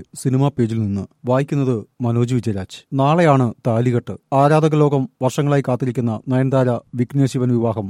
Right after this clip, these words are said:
നാളെ ചെന്നൈ മഹാബലിപുരത്തെ പഞ്ചനക്ഷത്ര ഹോട്ടലിൽ നടക്കും. ക്ഷണിക്കപ്പെട്ട അതിഥികൾക്ക് മാത്രമാണ് പ്രവേശനം. തമിഴ് ചലച്ചിത്ര ലോകത്ത് നിന്ന് പ്രമുഖരായ മുപ്പത് താരങ്ങൾ പങ്കെടുക്കുന്നുണ്ട്. തിരുപ്പതിയിൽ വിവാഹം നടത്താനായിരുന്നു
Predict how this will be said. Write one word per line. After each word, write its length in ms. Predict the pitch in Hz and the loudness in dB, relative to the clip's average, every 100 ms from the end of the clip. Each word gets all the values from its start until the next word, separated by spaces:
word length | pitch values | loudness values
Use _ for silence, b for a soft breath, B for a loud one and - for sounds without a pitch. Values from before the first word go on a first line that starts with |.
| - | -8
നാളെ 260 | 123 123 120 107 - | -2 0 0 -4 -2
ചെന്നൈ 320 | 143 135 131 - - | 0 2 2 -2 -4
മഹാബലിപുരത്തെ 680 | 127 123 139 131 127 123 123 | -2 2 2 2 0 -2 -6
പഞ്ചനക്ഷത്ര 560 | 113 117 127 120 127 120 | -6 -4 -2 -4 -4 -2
ഹോട്ടലിൽ 340 | 117 113 113 | -2 -2 -4
നടക്കും. 340 | 107 110 98 92 _ | -4 -6 -6 -10 _
ക്ഷണിക്കപ്പെട്ട 540 | - 151 147 151 143 143 127 - - | 0 2 2 0 0 0 -2 -6 -6
അതിഥികൾക്ക് 460 | 131 135 139 131 120 | -2 0 0 0 -2
മാത്രമാണ് 480 | 120 135 127 117 104 | -2 0 -2 -2 -4
പ്രവേശനം. 500 | - 117 117 110 95 90 _ | -6 -2 -2 -2 -8 -12 _
തമിഴ് 320 | 151 160 170 - | 2 2 0 -4
ചലച്ചിത്ര 360 | - 135 147 151 | -2 -2 -2 -2
ലോകത്ത് 320 | 139 131 135 | 0 0 -2
നിന്ന് 140 | 127 123 | -2 -2
പ്രമുഖരായ 460 | 117 127 135 127 | -2 -2 0 0
മുപ്പത് 340 | 117 117 - 139 | -2 -2 -2 0
താരങ്ങൾ 320 | 117 117 110 - | 0 -2 -4 -8
പങ്കെടുക്കുന്നുണ്ട്. 600 | - 120 123 123 107 90 - - | -4 0 0 0 -2 -6 -14 -2
തിരുപ്പതിയിൽ 480 | 143 143 139 135 123 _ | 0 2 2 2 -2 _
വിവാഹം 340 | 131 135 139 | 0 2 2
നടത്താനായിരുന്നു 580 | 143 117 135 123 117 113 | 0 0 -2 0 -2 -2